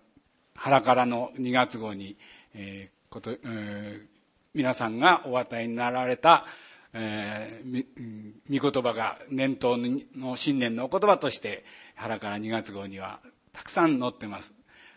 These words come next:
えー、このお言葉も、お、今年のお言葉だというふうに捉えなさった方々も、あ、たくさんおられるようでございますけれども、あ、有名なお言葉ですから、あ、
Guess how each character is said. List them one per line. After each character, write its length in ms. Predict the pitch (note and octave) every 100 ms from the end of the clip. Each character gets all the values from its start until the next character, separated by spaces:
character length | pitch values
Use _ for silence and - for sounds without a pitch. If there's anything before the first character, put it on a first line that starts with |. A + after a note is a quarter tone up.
| _
え 140 | G#2+ G2
ー、 40 |
こ 100 | -
の 140 | A2+ A2
お 60 | G#2
言 240 | A2+ A2
葉 140 | A2+
も、 180 | C3+ E3
お、 500 | D3+ C3+ A#2 A2 G#2 - -
今 80 | -
年 240 | G#2+ A2
の 240 | G#2+ G#2+ - -
お 60 | -
言 240 | - A#2
葉 120 | B2
だ 160 | B2+ D#3+
と 360 | - _ C3
い 100 | B2
う 80 | A2+
ふ 60 | G#2
う 80 | G#2
に 180 | G#2 - - -
捉 200 | A2+ A2
え 60 |
な 140 | G#2+ G#2
さ 140 | G#2+
っ 40 | -
た 300 | G#2+ G#2 G#2+
方 220 | - G#2 G#2
々 240 | G2+ G2+
も、 240 | A#2+ B2 - - - -
あ、 200 | G2 F#2 F#2
た 100 | A#2
く 60 |
さ 220 | - A#2+ A2
ん 140 | - -
お 60 |
ら 160 | B2 B2
れ 100 | A#2
る 140 | G#2+
よ 140 | G2 F#2
う 40 |
で 220 | F#2+ G2 - B2+
ご 60 | G#2+
ざ 160 | G#2+
い 40 | G2
ま 140 | G2
す 100 | G#2 F#2
け 80 | F#2
れ 60 | F#2
ど 100 | G#2+
も、 240 | B2+ - - - - -
あ、 380 | F#2+ F#2+ F#2 G#2
有 160 | G#2 F#2+
名 180 | F#2+
な 240 | F#2+ F#2+ -
お 60 | G2+
言 180 | G2+
葉 140 | F#2 F#2+ - _ -
で 140 | G#2
す 100 | -
か 80 | -
ら、 240 | A2+ D3+ - - -
あ、 500 | F#2+ F#2+ F2+ F#2